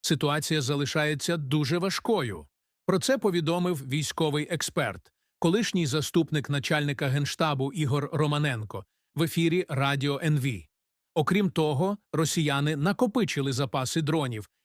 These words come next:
і перекинули додаткових операторів для застосування Б П Л А.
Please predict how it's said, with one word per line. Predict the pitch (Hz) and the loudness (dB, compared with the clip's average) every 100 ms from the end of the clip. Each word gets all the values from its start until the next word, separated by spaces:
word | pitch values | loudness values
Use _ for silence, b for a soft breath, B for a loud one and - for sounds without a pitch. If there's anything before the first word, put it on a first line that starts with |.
| - | -2
і | 165 | 0
перекинули | 175 175 175 220 180 135 120 | 2 2 2 2 2 2 -2
додаткових | 113 147 156 - 156 139 151 | -2 0 0 0 0 0 -2
операторів | 127 135 143 131 135 131 | -2 0 0 0 -2 -2
для | 113 143 143 | -2 -2 0
застосування | 139 - 147 - 139 139 139 135 | -2 -2 -4 -2 0 0 -2 -4
Б | 117 135 | -4 -4
П | 123 | -2
Л | 131 120 | -4 -2
А. | 87 | -6